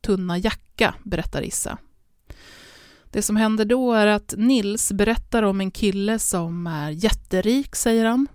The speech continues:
och som har en Canada, Canada Goose-jacka. Den här killen heter Sebastian och bor i Ånge. Eh, så de bestämmer sig för att åka dit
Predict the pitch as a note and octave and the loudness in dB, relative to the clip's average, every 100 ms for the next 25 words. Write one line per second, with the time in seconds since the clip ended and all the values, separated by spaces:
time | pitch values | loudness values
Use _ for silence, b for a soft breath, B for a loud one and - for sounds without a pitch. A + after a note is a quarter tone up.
0 | _ - G3+ - G#3 G3+ G#3 F3+ F3 D#3 | _ -8 -6 -4 -4 -2 -2 -2 -4 -6
1 | D3+ E3+ - F3 F#3 F3+ F#3+ - - - | -8 -10 -6 -6 -4 -6 -8 -12 -18 -4
2 | G#3+ G#3+ G#3+ G#3+ A3+ F#3+ - - G3+ C4+ | -2 0 -2 -2 -2 -2 -6 -8 -2 -2
3 | - - - - - - B B B B | -4 -10 -8 -8 -12 -20 B B B B
4 | B B B B B B B B B A#3 | B B B B B B B B B 2
5 | B3 C4 B3 C4 A#3+ A3 G#3+ A#3 A3 G#3 | 4 4 4 2 4 4 4 4 0 0
6 | F#3+ - - F3 D#3 D#3 G3 A#3 - - | 0 -2 0 0 0 -2 0 0 2 0
7 | A3 G#3+ A3 G#3+ G3+ - - F#3 G3 F#3 | 2 2 0 -2 -4 -8 -10 -2 0 0
8 | F#3+ - F3+ - G3+ F3+ E3+ D3+ G#3 b | -4 -4 -4 -4 -4 -4 -6 -4 -6 b
9 | b b b b b b _ _ _ _ | b b b b b b _ _ _ _
10 | - D#3 D3 - - G#3 A#3 B3+ B3+ - | -16 -12 -12 -8 -4 0 4 4 4 2
11 | A#3+ A3+ A3 A3+ A3+ A3 A#3 G#3 - G3 | 2 2 0 -2 0 0 2 0 0 -2
12 | B3 B3+ - - - | 0 -2 -6 -10 -10